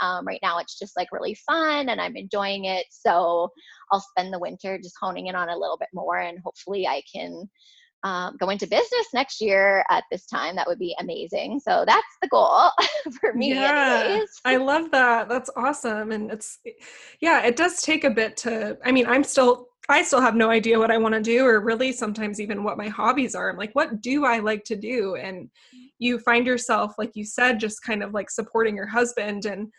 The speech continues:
Speaker 2: you know, you also looking towards the future and being like, "Well, when this is all over, like, I, I need to find something for myself."
Speaker 1: Yes.
Speaker 2: So that's,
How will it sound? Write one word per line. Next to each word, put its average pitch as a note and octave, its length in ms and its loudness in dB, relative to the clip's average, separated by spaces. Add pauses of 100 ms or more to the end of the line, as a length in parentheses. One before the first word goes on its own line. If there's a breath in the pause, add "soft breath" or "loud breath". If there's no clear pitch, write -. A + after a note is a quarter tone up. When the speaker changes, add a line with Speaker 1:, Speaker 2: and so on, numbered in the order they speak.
(580 soft breath)
Speaker 2:
you B3 140 0
know, G#3+ 140 2
you A#3 220 -2 (480)
also B3 340 6
looking A3+ 360 2
towards A3 260 0
the G#3 80 -10
future B3+ 380 0
and G#3 100 0
being G3+ 160 -6
like, G3+ 200 -8
"Well, G3+ 140 -8
when A3 160 -4
this D#4+ 160 -4
is E4 100 -6
all C4+ 180 0
over, C4 300 0
like, F#3 240 -8 (680)
I, G3+ 420 -2 (100)
I G#3+ 80 -8
need A3 220 -2
to B3 60 -4
find C4 340 -4
something G3+ 320 -12
for G3+ 140 -12
myself." F3+ 500 -8
Speaker 1:
Yes. D#3 100 -6 (480)
Speaker 2:
So - 0 - (540)
that's, C4 320 0